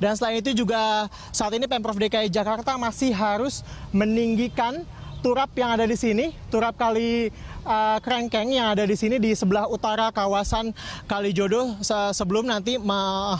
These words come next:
memulai pembangunan fisik dari ruang terbuka hijau. Dan memang menurut Gubernur D K I Jakarta Basuki Cahayapurnama bahwa ruang terbuka hijau yang nantinya akan dibangun akan berbentuk ruang, eh,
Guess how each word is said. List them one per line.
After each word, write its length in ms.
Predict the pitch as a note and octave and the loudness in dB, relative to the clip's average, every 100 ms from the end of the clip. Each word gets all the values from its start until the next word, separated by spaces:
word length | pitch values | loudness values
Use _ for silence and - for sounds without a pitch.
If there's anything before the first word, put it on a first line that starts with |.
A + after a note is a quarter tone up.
| - - | -4 -2
memulai 480 | F#3+ G3+ G3+ C4+ - - - - | 0 2 2 0 -6 -14 -12 -4
pembangunan 640 | G#3+ G#3+ G#3+ A3 A#3+ B3+ G#3+ | -2 0 0 0 0 -2 0
fisik 320 | A3 G3+ C4 | 0 0 0
dari 320 | G3 G3+ A3 | 0 2 2
ruang 240 | G#3+ G3+ G3 | 2 2 0
terbuka 400 | F#3+ F#3+ F#3+ F#3 | 0 0 2 2
hijau. 320 | F#3+ F3+ D#3 - - - | 2 0 -2 -6 -14 -6
Dan 160 | - A3 A#3+ | -2 0 2
memang 160 | D#4 | 0
menurut 180 | D#4 C#4+ G#3+ | 0 0 2
Gubernur 320 | A#3+ B3 C4 | 2 2 2
D 80 | A#3 | 2
K 160 | C4 C4 | 0 0
I 20 | |
Jakarta 460 | F#3+ A3+ A#3 A3+ B3 | 0 0 0 -2 -2
Basuki 480 | G#3 G3 G#3 G#3+ G#3 | 0 -2 0 0 0
Cahayapurnama 880 | G#3 G3 G3 F3+ G3+ G3+ E3+ D#3 | 0 0 0 0 0 0 0 0
bahwa 240 | F3 F3 F#3+ F#3 | 0 0 2 0
ruang 240 | F#3+ F#3 | 0 -2
terbuka 400 | F3+ F3 F#3 F#3 | 0 0 2 2
hijau 320 | F#3 E3 A3 | 2 0 0
yang 160 | A3 G3 | 0 0
nantinya 400 | F#3+ F3+ G3+ F#3 | 0 0 0 0
akan 240 | F3+ F#3+ | -2 0
dibangun 420 | F#3+ F#3 F3+ G#3+ C#4 - - | 2 2 2 0 -2 -8 -10
akan 480 | - A#3 - G#3+ A#3+ | -6 -4 -2 -4 -4
berbentuk 560 | G3 E3 F3 G#3 B3 B3 - - - | -2 0 0 2 0 -2 -8 -12 -2
ruang, 640 | G#3+ A#3+ B3 C4 C4 C4 | 0 2 0 0 0 0
eh, 420 | C4 A#3 A#3 A#3 | 0 0 2 2